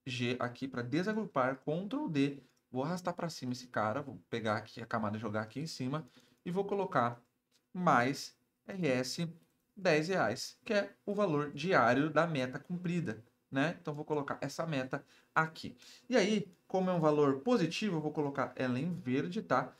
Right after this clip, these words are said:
E aqui atrás eu vou colocar em verde também, só que dez por cento de opacidade, tá? Dez por cento,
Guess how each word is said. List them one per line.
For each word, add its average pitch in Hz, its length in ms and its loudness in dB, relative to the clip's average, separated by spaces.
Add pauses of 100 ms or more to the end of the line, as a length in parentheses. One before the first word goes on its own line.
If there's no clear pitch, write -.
(180)
E 220 80 2
aqui 160 500 0
atrás 175 540 2
eu 151 40 0
vou 147 120 -6
colocar 135 520 0
em 175 400 -6
verde 147 440 2
também, 170 500 0 (220)
só 165 260 0
que 165 240 -4
dez 139 320 0
por 165 100 -10
cento 139 260 -6
de - 80 -14
opacidade, - 600 -12 (540)
tá? 127 240 2 (560)
Dez 120 180 -6
por - 120 -20
cento, 170 200 -4